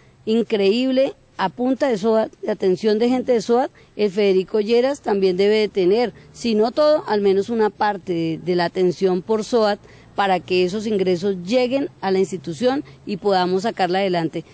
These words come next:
Si la entidad privada puede, la entidad del Estado puede, la entidad pública puede,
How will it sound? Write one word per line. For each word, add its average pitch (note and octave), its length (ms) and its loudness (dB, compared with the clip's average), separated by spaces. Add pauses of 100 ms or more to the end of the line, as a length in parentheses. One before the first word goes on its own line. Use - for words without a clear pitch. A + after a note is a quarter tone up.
(120)
Si - 180 -2
la A3+ 80 0
entidad A3+ 340 0
privada C#4 380 2
puede, C#4 460 0
la G3 100 -2
entidad G3 320 0
del G#3+ 140 -2
Estado G3 380 0
puede, D#3 300 -6
la F3+ 100 -2
entidad F#3+ 340 0
pública D4+ 500 -2
puede, E3 380 -4